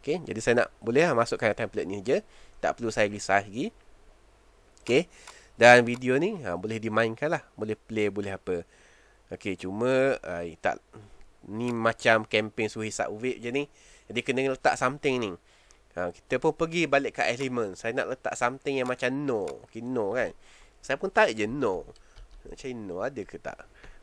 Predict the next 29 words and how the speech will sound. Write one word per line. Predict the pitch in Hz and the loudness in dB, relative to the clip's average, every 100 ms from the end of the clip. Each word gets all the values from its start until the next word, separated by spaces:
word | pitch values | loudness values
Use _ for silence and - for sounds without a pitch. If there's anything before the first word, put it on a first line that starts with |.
| - | -6
Ha, | 120 127 120 | 0 4 4
ada. | 127 123 104 87 78 | 4 0 0 0 -4
Okey, | - 120 | -2 0
ada, | - - | 0 0
<laughs> | 123 | 2
ada | 127 | 4
banyak | 120 123 127 127 127 117 - | 8 10 10 8 4 0 -2
sebenarnya. | 104 98 90 90 - - - - | -2 -2 -2 -8 -14 -20 -20 -20
Saya | - 110 110 | -4 2 2
nak | 113 | 2
ambil | 110 - | 0 -4
yang, | 104 104 104 98 95 92 | -2 2 4 4 0 -6
okey, | - 85 | -10 -4
yang | 98 | 0
ni | 127 | 4
lah | 143 120 - | 4 4 2
X | 101 - - | 0 0 -8
ni. | 80 - - - - - - - - | -14 -14 -20 -20 -20 -20 -20 -20 -16
Ha, | 65 55 - - - | -12 -12 -12 -16 -10
X. | 98 - - - - | -10 -8 -12 -16 -14
Okey, | 95 | -8
tak | - | -6
boleh. | 95 107 101 98 | -2 0 0 -2
Macam | 87 101 | -4 -4
ni | 104 | -2
tak | - | -4
boleh. | 78 98 95 | -4 -6 -6
Maksudnya. | - - - - 87 - - - - - _ _ _ _ _ - - - - - | -12 -10 -8 -6 -8 -12 -20 -20 -20 -20 _ _ _ _ _ -20 -20 -20 -20 4
Okey, | 113 - 104 | 6 6 4